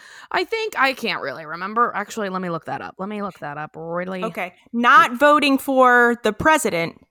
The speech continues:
Speaker 1: No.
Speaker 2: That's before that.
Speaker 1: Right, right, right, right, right. You've already done that, I'm, I'm sure. Or you're in the, you're, maybe you're standing in line right now listening to us while you're waiting to go vote.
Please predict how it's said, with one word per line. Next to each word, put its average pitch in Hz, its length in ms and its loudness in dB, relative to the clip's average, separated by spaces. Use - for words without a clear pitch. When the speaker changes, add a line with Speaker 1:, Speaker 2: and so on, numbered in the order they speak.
Speaker 1:
No. 185 140 -6
Speaker 2:
That's 254 360 2
before 226 500 0
that. 131 360 -6
Speaker 1:
Right, 165 160 -8
right, 156 160 -8
right, 147 160 -12
right, 139 220 -16
right. - 160 -14
You've 226 200 2
already 311 240 4
done 196 260 0
that, 143 180 0
I'm, 160 240 -2
I'm 175 160 -4
sure. 139 520 -4
Or 190 140 2
you're 196 320 0
in 220 220 -4
the, 202 140 -4
you're, 226 220 0
maybe 262 240 -6
you're 311 140 -6
standing 330 400 -8
in 320 140 -10
line 320 220 0
right 311 220 0
now 302 220 2
listening 214 380 -8
to 175 100 -6
us - 260 -10
while 190 160 0
you're 202 140 -2
waiting 196 300 -4
to 196 40 -6
go 202 140 -2
vote. 254 280 0